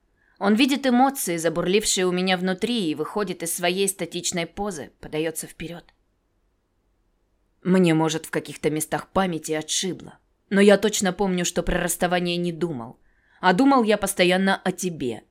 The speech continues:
Элис», — говорит он. «В тот вечер не думал». Продолжаю я выплескивать накопившуюся внутри желчь. «Это не очень взрослое замечание, тебе не кажется?»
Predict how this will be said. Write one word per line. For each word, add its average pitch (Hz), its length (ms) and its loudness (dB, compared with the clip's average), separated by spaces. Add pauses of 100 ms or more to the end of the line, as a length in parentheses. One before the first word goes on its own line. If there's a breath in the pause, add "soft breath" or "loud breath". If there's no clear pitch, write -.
Элис», — 113 540 -12 (340)
говорит 151 600 -4
он. 131 200 -14 (1300)
«В - 160 -20
тот - 320 2
вечер 165 420 -12 (200)
не 214 200 0
думал». 175 460 -4 (520)
Продолжаю 170 600 4
я 160 200 0
выплескивать 160 680 -4
накопившуюся 180 880 -4
внутри 151 400 -6
желчь. 135 480 -10 (1300)
«Это 175 220 2
не 233 100 8
очень 247 320 2
взрослое 208 480 0
замечание, 180 680 -4
тебе 151 280 -4
не 170 140 -4
кажется?» 208 600 -4